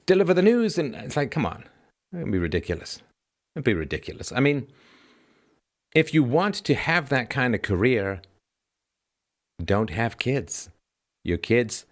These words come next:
need you. The audience that you're so addicted to isn't gonna give a rat's behind about your life when you get old. They're gonna be moving on to some other Barbie doll, head on a popsicle pretty stick. And you will be forgotten like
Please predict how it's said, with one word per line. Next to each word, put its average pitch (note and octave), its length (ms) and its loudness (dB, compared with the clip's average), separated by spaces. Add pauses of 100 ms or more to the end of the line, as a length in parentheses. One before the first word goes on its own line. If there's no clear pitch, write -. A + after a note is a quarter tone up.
(220)
need D3 360 2
you. - 100 -8 (640)
The G#2 100 2
audience C3+ 460 2
that G#2+ 160 -2
you're A2 80 4
so G#2 240 2
addicted A2+ 380 0
to F2+ 280 2 (240)
isn't C#3 240 0
gonna A#2+ 160 2
give G#2 200 2
a F2+ 60 2
rat's G#2 300 -2
behind G#2+ 520 -2 (200)
about F#2+ 300 0
your G2+ 160 4
life F#2+ 320 -2
when F2+ 120 2
you F2 120 0
get E2+ 120 0
old. F2 280 -4 (1700)
They're G#2 100 2
gonna G2 160 0
be F#2 140 0
moving G#2+ 280 2
on A#2+ 140 0
to G#2 80 0
some C#3+ 220 -2
other G2+ 340 0 (360)
Barbie F#2+ 300 2
doll, F2+ 380 0 (560)
head A2 180 2
on F2+ 80 0
a F2 60 -2
popsicle G2 540 -2
pretty F2+ 360 -2 (200)
stick. - 400 -4 (840)
And F2 340 -2
you F#2 120 2
will G2 100 0
be G#2 160 2
forgotten G#2+ 560 -2
like E2+ 320 -4